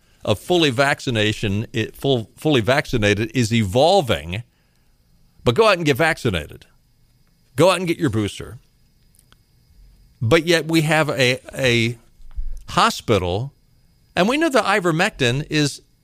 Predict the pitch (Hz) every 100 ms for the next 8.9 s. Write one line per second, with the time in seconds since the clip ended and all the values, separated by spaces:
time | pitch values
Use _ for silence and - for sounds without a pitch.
0 | _ _ - - - 226 - 202 185 180
1 | - 170 233 - 190 - 262 294 - 110
2 | 180 - - - _ _ _ _ _ _
3 | _ _ _ - 185 202 202 202 190 160
4 | 240 - 180 180 139 156 202 208 196 175
5 | 160 - 226 - 151 - 202 185 190 185
6 | 185 214 240 - - - - _ _ _
7 | _ _ _ - 165 240 208 143 185 226
8 | 202 180 196 185 - 226 - 95 -